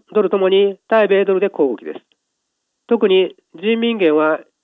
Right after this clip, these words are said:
一米ドルあたり七点二、え、七点二元手前の動きとなっています。昨年九月に一米ドルあたり七点三元を突破し、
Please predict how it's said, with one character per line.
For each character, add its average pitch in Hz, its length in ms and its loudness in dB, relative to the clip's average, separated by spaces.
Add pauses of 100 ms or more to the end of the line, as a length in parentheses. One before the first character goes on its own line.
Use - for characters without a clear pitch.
(100)
一 160 220 -8
米 214 160 4
ド 226 80 2
ル 220 80 4
あ 220 60 0
た 202 80 0
り 123 180 -4
七 208 240 0
点 143 260 -4 (140)
二、 147 280 -8 (460)
え、 117 160 -4
七 208 240 0
点 147 180 0
二 190 120 -2
元 190 280 0 (360)
手 208 100 0
前 208 180 2
の 202 140 0
動 196 80 0
き - 80 -16
と 208 80 0
な 127 80 0
っ - 40 -18
て - 80 -12
い 85 40 -8
ま 78 80 -10
す。 - 60 -14 (1160)
昨 226 220 0
年 233 140 2
九 247 100 -2
月 214 220 0
に 156 300 -4 (280)
一 165 200 -10
米 220 160 4
ド 226 80 0
ル 226 80 4
あ 226 60 0
た 208 80 0
り 131 200 -6
七 208 180 -2
点 170 240 -2
三 160 360 -4 (140)
元 143 280 0
を 151 80 -2
突 123 200 -6
破 127 100 -2
し、 165 260 -4